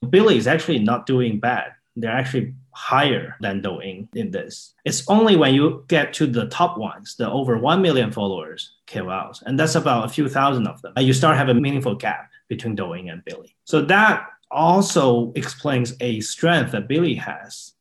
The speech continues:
that at least for the mid-level K O Ls, the level of engagement of users with their contents more than compensate for the fact that they have a smaller fan base,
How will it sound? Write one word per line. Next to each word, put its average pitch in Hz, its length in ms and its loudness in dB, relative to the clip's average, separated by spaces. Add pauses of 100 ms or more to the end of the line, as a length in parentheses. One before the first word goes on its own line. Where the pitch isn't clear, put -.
(140)
that 98 320 -6
at 135 140 2
least 196 300 4
for 139 140 -4
the 117 120 2
mid-level 110 880 -2
K 107 140 -6
O 92 100 -6
Ls, 104 540 -6 (160)
the 127 100 0
level 160 340 2
of 127 140 0
engagement 127 640 -2
of 104 400 -6
users - 720 -4
with 117 160 -2
their 104 80 -4
contents - 800 -6
more 139 180 4
than 127 140 2
compensate 110 640 -4
for 117 60 -12
the 104 100 -6
fact 123 300 -2
that 98 180 -4
they 123 80 -8
have 110 160 0
a 110 60 -4
smaller 110 480 -2
fan 113 260 -4
base, - 420 -10